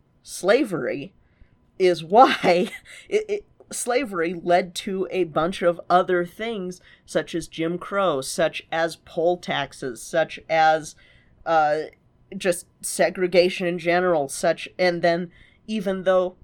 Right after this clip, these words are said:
that was passed, e-, even though desegregation happened, that doesn't mean that it was followed through with. And then you have redlining, and you have,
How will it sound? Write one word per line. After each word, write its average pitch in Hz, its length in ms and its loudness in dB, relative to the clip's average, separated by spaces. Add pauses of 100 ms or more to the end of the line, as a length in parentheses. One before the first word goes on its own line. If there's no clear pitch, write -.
that 214 440 0
was 180 240 -2
passed, 156 640 -4 (120)
e-, 202 160 -4
even 208 280 -4
though 185 240 2
desegregation 185 1120 -6
happened, 151 600 -4 (580)
that 180 240 0
doesn't 185 400 2
mean 175 300 -2
that 156 200 -2
it 143 260 -4 (1600)
was 175 560 0 (100)
followed 160 560 2
through 196 280 0
with. 160 500 -6
And 156 220 -2
then 160 160 -2
you 156 120 -8
have 180 280 -10
redlining, 123 880 -6
and 147 140 -8
you 160 100 -6
have, 160 340 -2